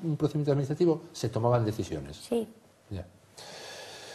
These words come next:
Speaker 1: Bueno, el canon de sobrefoz, que creo recordar que este es un canon cinegético de, bueno, de caza del, del Principado, que, mm,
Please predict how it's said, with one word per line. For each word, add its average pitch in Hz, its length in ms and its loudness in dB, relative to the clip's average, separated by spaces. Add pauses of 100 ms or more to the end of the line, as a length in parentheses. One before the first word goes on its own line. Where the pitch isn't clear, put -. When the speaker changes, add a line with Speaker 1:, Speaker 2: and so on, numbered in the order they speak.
(460)
Speaker 1:
Bueno, 151 200 12
el 120 80 12
canon 202 240 12
de 196 80 8
sobrefoz, 160 580 8
que 113 140 4
creo 165 180 10
recordar 165 500 8
que 156 100 4
este 147 160 4
es - 80 0
un 156 100 4
canon 156 460 10
cinegético 131 800 4
de, 110 140 6
bueno, 113 200 2
de 92 100 2
caza 120 340 10
del, 98 320 0
del 98 120 -2
Principado, 160 800 10
que, 107 380 4
mm, 110 500 -2